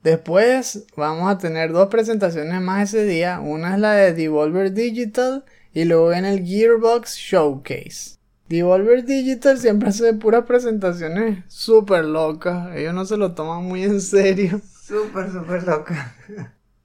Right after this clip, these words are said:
Speaker 1: Pero a-, al final sí ponen trailers que valen la pena. Con todo ahí y la vaciladera, ponen buenos juegos. Sobre todo juegos que inventan, que usan mechanics poco vistas o que tienen buenas premisas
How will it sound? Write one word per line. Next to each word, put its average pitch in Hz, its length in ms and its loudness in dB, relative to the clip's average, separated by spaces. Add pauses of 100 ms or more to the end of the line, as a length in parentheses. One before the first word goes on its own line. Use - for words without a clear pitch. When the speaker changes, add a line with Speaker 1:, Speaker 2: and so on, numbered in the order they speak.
(120)
Speaker 1:
Pero 196 540 2
a-, 180 260 -8
al 196 200 0
final 247 840 -4 (120)
sí 247 200 -2
ponen 294 380 -2
trailers 269 400 0
que 220 80 -4
valen 208 240 -2
la 185 200 0
pena. 165 360 -6
Con 170 420 -10
todo 262 640 2
ahí 240 520 -4
y 175 140 0
la 180 140 4
vaciladera, 175 960 0 (100)
ponen 196 400 -2
buenos 202 300 0
juegos. 135 540 -2
Sobre 139 320 -4
todo 165 800 2 (200)
juegos 185 220 6
que 233 120 0
inventan, 170 840 0
que 143 220 -2
usan 143 360 -4
mechanics 151 840 -6
poco 165 480 0
vistas 165 720 -4
o 156 160 -4
que 147 120 -6
tienen 147 360 -8
buenas 160 280 -4
premisas 160 1080 -4